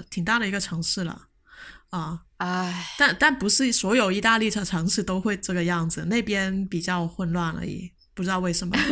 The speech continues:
Speaker 2: <laughs> 哎，竟然被你看到了。
Speaker 1: 我能看不到吗？满街都这样子。
Speaker 2: <laughs> 好期待哦。
Speaker 1: 而且，
Speaker 2: 真的是
Speaker 1: 而且，
Speaker 2: 长什么样，
Speaker 1: 而且，
Speaker 2: 到底？
Speaker 1: 呃，呃，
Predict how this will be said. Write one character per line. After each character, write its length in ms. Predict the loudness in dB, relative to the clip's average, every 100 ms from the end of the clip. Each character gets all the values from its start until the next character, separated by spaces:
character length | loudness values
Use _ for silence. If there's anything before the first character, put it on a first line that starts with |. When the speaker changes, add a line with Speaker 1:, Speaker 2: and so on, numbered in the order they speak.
| 0 0 -2 -6 -8
Speaker 2:
<laughs> 760 | -10 -16 -18 -20 -10 -6 -6 -2
哎， 140 | -4
竟 180 | 0 0
然 140 | 0
被 100 | 0
你 120 | 0
看 280 | 0 -2 -2
到 220 | 0 -2 -2
了。 160 | -4 -6 -8 -12 -18 -16 -18 -20 -20 _ -20 -20 _ _ _ _ _ _ _ -10 -10 _ -20 -20 -20 _ -2
Speaker 1:
我 160 | 2
能 140 | 4 4
看 200 | 6 6
不 80 | 6
到 180 | 6 6
吗？ 100 | 4
满 260 | 4 4
街 140 | 4 4
都 100 | 4
这 120 | 4
样 140 | 4
子。 180 | 2 0 0 -2 -8 -8 -10 -14
Speaker 2:
<laughs> 800 | -20 -20 -20 -12 -4 0 0 2
好 160 | 4
期 260 | 6 6 4 4
待 300 | 4 4 4
哦。 180 | 2 2
Speaker 1:
而 40 |
且， 380 | 4 6 4 2
Speaker 2:
真 120 | -4 -6
的 120 | 2
是 60 |
Speaker 1:
而 80 | 4
且， 360 | 6 6 4 -2
Speaker 2:
长 180 | -4 -2
什 120 | 2
么 180 | 2 4
样， 220 | 6 4
Speaker 1:
而 80 | 4
且， 80 | 2
Speaker 2:
到 200 | 2 2
底？ 220 | -2 -6 _ -16 -8
Speaker 1:
呃， 100 | -4
呃， 420 | 0 0 -2 -6